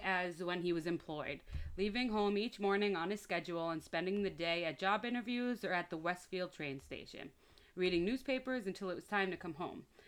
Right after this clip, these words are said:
List diverted money from his mother's bank account to avoid default on his mortgage. As the year progressed, the family's financial problems became more strained. List encourages children to seek part-time work to teach them maturity and responsibility,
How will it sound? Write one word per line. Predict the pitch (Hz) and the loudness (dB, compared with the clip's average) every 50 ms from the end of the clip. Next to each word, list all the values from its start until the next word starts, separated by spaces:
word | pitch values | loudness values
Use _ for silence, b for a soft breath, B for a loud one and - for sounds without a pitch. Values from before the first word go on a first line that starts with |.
| B B B B B B B B - - | B B B B B B B B -10 -2
List | - 220 277 269 - - | 2 2 2 2 2 2
diverted | 240 226 202 220 220 240 277 285 214 | 0 2 2 2 2 2 0 0 0
money | 220 214 208 220 226 | 2 2 2 2 2
from | 214 - 202 185 | 0 0 0 0
his | 196 185 - | 0 0 0
mother's | 190 180 170 208 220 208 | -2 -2 -2 -2 -2 -2
bank | - 190 180 180 175 | -2 -2 -2 -2 -4
account | 151 - - 170 160 156 - - | -8 -6 -2 -2 -2 -2 -2 -4
to | - 180 175 | -6 -4 -4
avoid | 175 156 156 175 175 170 180 185 175 | -4 -4 -2 -2 0 0 0 -2 -2
default | 165 175 - - 170 165 156 160 160 - - | -6 -8 -6 -2 0 0 0 0 -2 -4 -4
on | - 160 | -4 -4
his | 165 147 151 | -2 -2 -2
mortgage. | 156 156 143 143 131 - 78 85 120 - - B B B B B B B B | -2 -2 -2 -4 -6 -8 -10 -10 -10 -12 -16 B B B B B B B B
As | 185 175 165 | -4 -2 0
the | 190 190 | 0 2
year | 196 214 226 | 2 2 2
progressed, | - 269 240 - 196 165 175 190 - | 0 -2 -2 0 2 0 0 0 -4
the | - 196 | -8 -8
family's | - 190 170 180 185 190 196 202 196 - | -4 -2 -2 -2 0 0 0 0 -2 -2
financial | - 190 185 185 175 170 170 170 202 190 | -2 -2 -2 -2 -2 -2 -4 -4 -6 -6
problems | - 190 170 170 160 180 180 175 - | -4 -2 -2 -2 -2 -2 -6 -6 -8
became | - 160 - 180 170 165 170 170 - - 208 | -10 -10 -6 -4 -4 -2 -2 -4 -6 -6 -4
more | 175 170 160 139 | -2 -2 -2 -2
strained. | - - - 160 - - - - - - _ B B B B B B B _ _ - - - | -6 -8 -8 -8 -8 -10 -12 -16 -18 -20 _ B B B B B B B _ _ -16 -6 0
List | 240 262 294 269 - | 4 4 4 4 4
encourages | 359 339 311 - - 262 262 277 262 339 302 - | 4 4 4 6 6 6 6 4 4 2 -2 0
children | - 269 247 240 226 247 240 | 2 2 2 2 2 0 0
to | 240 233 | -2 -4
seek | - - 233 220 - | -4 -4 -4 -4 -2
part-time | - - 208 214 208 - - 214 208 202 | 0 2 4 4 4 2 2 2 2 4
work | 190 202 196 190 190 - | 4 4 4 4 2 0
to | - | -14
teach | - - - 208 - - | -10 -4 -4 -4 -4 -2
them | 190 208 208 | 0 0 2
maturity | 202 185 185 - 202 202 196 196 202 202 | 2 0 -2 -2 -2 0 0 2 2 2
and | 190 185 | 2 2
responsibility, | 180 180 - - 170 170 165 - 180 - 156 143 139 131 - - - | 0 -2 -2 0 0 0 0 -2 -6 -4 -4 -2 -2 -4 -6 -8 -10